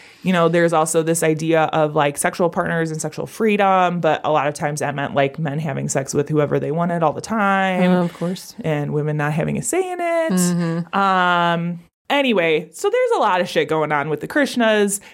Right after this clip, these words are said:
Speaker 1: This all culminates in murder, <laughs> as you might have guessed. Um,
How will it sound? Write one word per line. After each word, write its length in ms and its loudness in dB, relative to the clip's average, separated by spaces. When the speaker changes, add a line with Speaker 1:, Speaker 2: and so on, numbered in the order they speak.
Speaker 1:
This 220 0
all 400 2
culminates 800 -2
in 300 -4
murder, 640 2
<laughs> 120 -12
as 220 2
you 160 0
might 240 0
have 120 2
guessed. 500 0
Um, 1080 2